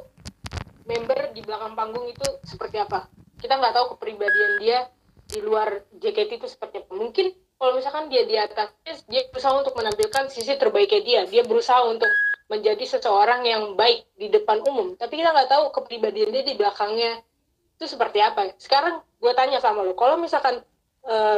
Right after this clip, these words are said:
lu nggak setuju nih, Amel direstrukturisasi, terus secara gamblang J O T ngasih tahu, "Nih, Amel buruknya gini, Amel jeleknya gini." Lu bakal terima nggak? Mungkin lu terima, tapi nggak semua fans itu kayak gitu. Pasti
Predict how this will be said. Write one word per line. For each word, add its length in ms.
lu 320
nggak 160
setuju 400
nih, 160
Amel 400
direstrukturisasi, 1400
terus 320
secara 400
gamblang 640
J 80
O 160
T 80
ngasih 240
tahu, 400
"Nih, 240
Amel 480
buruknya 480
gini, 240
Amel 400
jeleknya 400
gini." 200
Lu 120
bakal 240
terima 320
nggak? 240
Mungkin 360
lu 120
terima, 320
tapi 280
nggak 200
semua 440
fans 440
itu 200
kayak 280
gitu. 200
Pasti 280